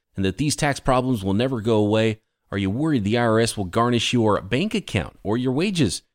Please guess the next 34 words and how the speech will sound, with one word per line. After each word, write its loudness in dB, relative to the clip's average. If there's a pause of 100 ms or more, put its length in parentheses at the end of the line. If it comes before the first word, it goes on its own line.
(140)
Do 0
you 2
want 2
to 0
be 0
free -4
and -2
put -4
these 0
tax -4
problems -2
behind 0
you? 4 (320)
Greg's 0
Tax -4
Service -2 (180)
is 0
your 4
local 0
tax -4
resolution 0
specialist. -2 (220)
Greg's 0
Tax 0
Service 2
has -4
been 4
in 2
the 2
business 2
for 0
over 2
twenty-five -2
years 0